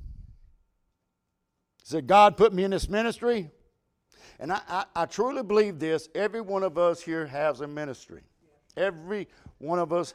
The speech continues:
has a ministry. You say, "Well, I, I, I, I'm in call to preach." I'm not talking about calling to preach. You have a nursing home ministry. You, you have a children's ministry, nursing mer-, ministry,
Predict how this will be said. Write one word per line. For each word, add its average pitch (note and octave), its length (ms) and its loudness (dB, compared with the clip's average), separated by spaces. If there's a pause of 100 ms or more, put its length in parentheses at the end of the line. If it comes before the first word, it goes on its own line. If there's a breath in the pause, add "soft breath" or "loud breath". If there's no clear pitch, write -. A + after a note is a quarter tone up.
has C#3 360 -4
a C3+ 60 -10
ministry. C#3 640 -12 (720)
You D3 80 -10
say, C#3+ 140 -8
"Well, F#3 180 2
I, G#3+ 200 4
I, A3 480 2
I, A3 160 4
I'm A3+ 80 -2
in G#3 120 -6
call A3 220 6
to F#3+ 60 0
preach." E3 280 -4
I'm F3 80 -2
not - 140 -8
talking F#3+ 220 -4
about D#3 160 -6
calling B2+ 280 -8
to G2+ 80 -20
preach. A#2 360 -14 (1300 soft breath)
You F#3+ 100 -2
have E3+ 140 2
a F#3 40 0
nursing F#3 340 -4
home C#3 240 -8
ministry. G#2+ 440 -16 (1200)
You, E3 200 -6
you E3+ 140 -4
have E3+ 200 0
a E3 80 -6
children's F3 640 -2
ministry, C3 520 -14 (240)
nursing D#3+ 460 -4
mer-, B2+ 240 -12
ministry, A2 560 -16